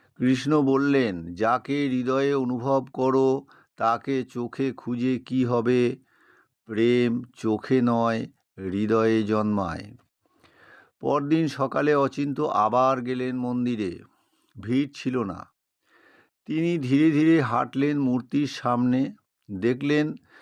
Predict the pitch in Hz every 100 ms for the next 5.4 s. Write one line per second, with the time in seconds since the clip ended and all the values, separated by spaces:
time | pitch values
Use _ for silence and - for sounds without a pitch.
0 | - - 104 110 131 151 156 139 - 151
1 | 147 - 117 120 147 143 127 113 - 135
2 | - _ 170 175 160 165 156 147 131 135
3 | 131 - 113 120 123 131 135 - 143 127
4 | 123 123 123 123 127 127 120 123 117 -
5 | 117 113 87